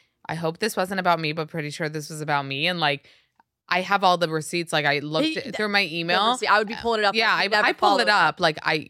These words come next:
Speaker 1: you see in my email, like, "Whenever you want, let me know." And then silent.
Speaker 2: No.
Speaker 1: So what did you expect? Like, me to follow up and be like, "So you wanted me on your show?"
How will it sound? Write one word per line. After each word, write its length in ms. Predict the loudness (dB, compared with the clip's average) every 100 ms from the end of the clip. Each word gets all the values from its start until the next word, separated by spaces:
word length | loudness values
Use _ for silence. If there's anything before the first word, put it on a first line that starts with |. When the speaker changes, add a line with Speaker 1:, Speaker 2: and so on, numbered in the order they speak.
| -14
Speaker 1:
you 140 | -12
see 180 | -8 -4
in 80 | -2
my 80 | -2
email, 260 | -2 0 2
like, 180 | 0 -2
"Whenever 480 | -4 -2 0 0 0
you 120 | 0
want, 260 | 2 2 4
let 120 | 0
me 80 | 2
know." 340 | 2 2 2 2
And 160 | 0
then 200 | 2 0 -4 _
silent. 460 | 0 2 4 0
Speaker 2:
No. 100 | 0
Speaker 1:
So 40 | 2
what 80 | 2
did 180 | 0
you 120 | -2 -4
expect? 380 | -6 -2 0
Like, 200 | 0 -4
me 100 | -2 -2
to 60 |
follow 220 | 2 4 4
up 120 | 0
and 100 | -4
be 80 | 0
like, 180 | 0 0 -18 -20
"So 160 | 0
you 80 | 4
wanted 160 | 4 4
me 100 | 2
on 60 | -2
your 120 | 0
show?" 320 | 4 4